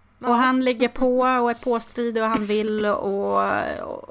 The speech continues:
Speaker 2: och till slut så tvingar han väl sig mer eller mindre på henne, för han fattar inte varför hon inte vill.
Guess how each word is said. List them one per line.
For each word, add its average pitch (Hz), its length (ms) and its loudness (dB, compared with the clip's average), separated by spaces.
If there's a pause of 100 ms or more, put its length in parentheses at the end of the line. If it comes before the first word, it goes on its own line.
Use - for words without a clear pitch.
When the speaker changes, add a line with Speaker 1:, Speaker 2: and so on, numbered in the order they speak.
(140)
Speaker 2:
och 208 120 -2
till 214 120 -6
slut 196 240 -4
så 180 80 -12
tvingar 202 420 -4
han 185 280 -2
väl - 280 -6
sig 185 200 -10
mer 175 220 -8
eller 175 180 -8
mindre 175 260 -8
på 247 280 0
henne, 175 220 -4
för 185 80 -6
han 180 60 -2
fattar - 340 -6
inte 185 160 -8
varför 190 200 -10
hon 180 160 -10
inte 180 180 -10
vill. 220 420 0